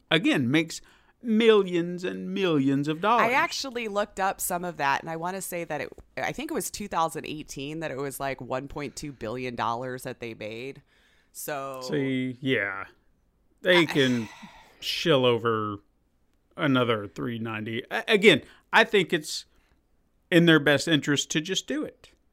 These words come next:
Speaker 1: and just be like, "Hey, want the women to be happy? You wanna make changes? Here, take more. Shut
Speaker 2: Mm-hmm.
Speaker 1: your mouth.
Speaker 2: <clears throat>
Speaker 1: You've already made an ass of yourself one too many th-, just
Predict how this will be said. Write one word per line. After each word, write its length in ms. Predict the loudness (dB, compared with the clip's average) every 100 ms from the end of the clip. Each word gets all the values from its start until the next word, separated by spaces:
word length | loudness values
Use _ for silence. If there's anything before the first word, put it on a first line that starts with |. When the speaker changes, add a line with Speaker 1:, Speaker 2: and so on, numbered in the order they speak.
| -4
Speaker 1:
and 120 | -2
just 160 | -2 0
be 80 | 0
like, 180 | 0 0
"Hey, 220 | -4 -4 _ _ _ -14
want 280 | -2 0 2
the 40 |
women 260 | 4 4 4
to 40 | 0
be 140 | 2
happy? 440 | 4 2 0 -4 -4 _
You 140 | -2 4
wanna 160 | 6
make 180 | 6 2
changes? 380 | 0 -2 -2 -4
Here, 260 | -2 -2 -2
take 340 | -6 -8 -8
more. 500 | -8 -6 -4 -4 -8 _ _ _ _ _
Shut 360 | -8 2 2 4
Speaker 2:
Mm-hmm. 80 |
Speaker 1:
your 100 | 2 2
mouth. 460 | 2 4 2 0
Speaker 2:
<clears throat> 120 | -4 -2
Speaker 1:
You've 420 | 0 0 2 6
already 240 | 8 8
made 320 | 4 2 2 0 -2
an 120 | 2
ass 280 | 2 2 -2
of 100 | -4
yourself 360 | -2 0 0
one 280 | 0 0 2
too 80 | 0
many 160 | -4 -6
th-, 100 | -10 -12
just 220 | -10 -10